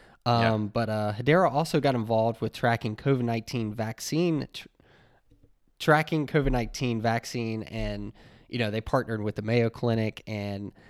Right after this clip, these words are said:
Speaker 2: National Health Services in the U K for vaccine tracking. Um,
Speaker 1: It's pretty impressive.
Speaker 2: Oh, yeah, yeah. And, uh, also a big company called Highland. Um, that's really impressive. They, uh, joined in as well.
Speaker 1: Yep.
Speaker 2: Um, but, yeah, you can see they're, you know, big names on the council. They're kinda going after, uh,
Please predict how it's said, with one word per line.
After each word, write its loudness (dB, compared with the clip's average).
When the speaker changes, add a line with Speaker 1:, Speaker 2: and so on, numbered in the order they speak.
Speaker 2:
National -2
Health -2
Services 0
in -6
the -8
U -6
K 2
for -6
vaccine -4
tracking. -6
Um, -8
Speaker 1:
It's -20
pretty -8
impressive. -6
Speaker 2:
Oh, 2
yeah, 0
yeah. -8
And, 4
uh, 4
also 6
a 6
big 2
company -2
called 0
Highland. 0
Um, 2
that's 2
really 2
impressive. -4
They, -4
uh, -8
joined -8
in -8
as -14
well. -4
Speaker 1:
Yep. -6
Speaker 2:
Um, 4
but, -4
yeah, 4
you 2
can 0
see -4
they're, 0
you -6
know, -4
big -4
names 0
on 2
the 0
council. 0
They're -2
kinda -6
going -6
after, -8
uh, -8